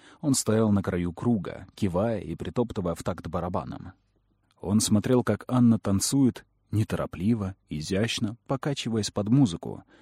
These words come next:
Она улыбнулась ему тёплой, милой улыбкой, и что-то в этой улыбке напомнило ему о Триш. О счастливых временах. «Это всё магия Велеса»,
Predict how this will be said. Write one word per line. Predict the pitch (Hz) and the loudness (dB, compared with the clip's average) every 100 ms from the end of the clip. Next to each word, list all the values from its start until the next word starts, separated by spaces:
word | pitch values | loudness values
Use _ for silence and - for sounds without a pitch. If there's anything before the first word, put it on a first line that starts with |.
| _ - | _ -4
Она | 101 156 | 2 4
улыбнулась | 151 123 104 147 123 - 69 | 4 2 2 2 2 -2 -8
ему | 67 64 | -10 -10
тёплой, | - 107 131 113 104 - | -6 -2 -2 -2 -8 -8
милой | - 73 90 110 104 | -8 -4 0 2 2
улыбкой, | 101 127 131 - - - - - - - | 2 2 0 -6 -12 -14 -20 -20 -18 -8
и | |
что-то | - 151 123 | -2 -2 0
в | 117 | 0
этой | 117 | 0
улыбке | 95 92 127 - | 0 0 0 0
напомнило | 92 - 131 123 101 | -2 0 2 4 4
ему | 87 87 87 | 0 2 2
о | 87 | 0
Триш. | - - - - - _ _ _ _ _ - | -4 -10 -10 -14 -16 _ _ _ _ _ -10
О | |
счастливых | - - 87 92 104 104 - - _ | -6 -4 -4 -2 -2 -2 -6 -16 _
временах. | - 85 73 - - - - _ _ _ _ _ _ _ | -6 -4 -4 -8 -14 -20 -20 _ _ _ _ _ _ _
«Это | - 107 | -8 -4
всё | 110 - | -2 2
магия | 107 104 98 95 | 2 2 2 0
Велеса», | 107 98 - - - - | 0 -2 -4 -8 -10 -14